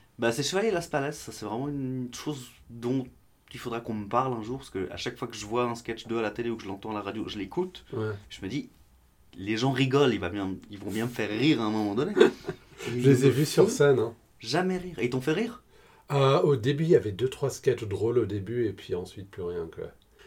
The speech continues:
Speaker 1: Mais voilà, donc il ne, <clears throat> je suis intrigué par, euh, par leur succès, parce que visiblement c'est quand même un succès qui dure depuis longtemps,
Speaker 2: Ouais.
Speaker 1: et je rigole jamais. D'ailleurs, quand je les ai vus dans le Paris, avec le,
Speaker 2: Ah, ils
Speaker 1: le
Speaker 2: étaient
Speaker 1: film
Speaker 2: dans le
Speaker 1: de,
Speaker 2: Paris ?
Speaker 1: ouais, ils sont, et puis ils m'ont pas fait rire.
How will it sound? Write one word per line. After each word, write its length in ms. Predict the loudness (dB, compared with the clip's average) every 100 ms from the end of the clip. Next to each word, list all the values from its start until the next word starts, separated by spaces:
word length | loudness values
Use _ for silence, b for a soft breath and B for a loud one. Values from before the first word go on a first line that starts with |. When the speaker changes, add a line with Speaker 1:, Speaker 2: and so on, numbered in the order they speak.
| B
Speaker 1:
Mais 280 | 0 2 2
voilà, 260 | 2 -2 -4
donc 200 | -8 -8
il 140 | -2 0
ne, 540 | 0 0 -2 -4 -2
<clears throat> 540 | 2 4 2 -4 -18
je 100 | -10
suis 260 | -6 -6 -2
intrigué 500 | 0 0 -2 0 0
par, 220 | 0 -2 -4
euh, 180 | -4 -4
par 200 | -6 -6
leur 140 | -8 -8
succès, 340 | -12 -10 -10 -10 b b
parce 100 | -14 -10
que 60 |
visiblement 460 | -8 -8 -4 -2 -4
c'est 100 | -4
quand 80 | -6
même 80 | -8
un 60 |
succès 300 | -8 -10 -10
qui 80 | -10
dure 140 | -8 -6
depuis 220 | -6 -8
longtemps, 340 | -10 -10 -8 0
Speaker 2:
Ouais. 200 | 2 2 B B B -6
Speaker 1:
et 180 | -4 -4
je 100 | -6
rigole 260 | -6 -6
jamais. 160 | -8 -14 -18 _ -2
D'ailleurs, 180 | 0 0
quand 100 | -4
je 80 | -6
les 80 | -6
ai 40 |
vus 140 | -6 -6
dans 180 | -4 -2
le 120 | -2
Paris, 360 | -4 -6 -8 -12 _ _
avec 120 | -18 -16 -16
le, 60 | -4 4
Speaker 2:
Ah, 80 |
ils 80 | 6
Speaker 1:
le 60 | 6
Speaker 2:
étaient 80 | 6
Speaker 1:
film 40 | 8
Speaker 2:
dans 60 |
le 100 | 8
Speaker 1:
de, 60 | 8
Speaker 2:
Paris ? 160 | 4 4
Speaker 1:
ouais, 160 | 2
ils 40 | -2
sont, 220 | -8 -12
et 60 |
puis 140 | -10 -8
ils 40 |
m'ont 80 | -8
pas 120 | -8
fait 160 | -8 -8
rire. 200 | -8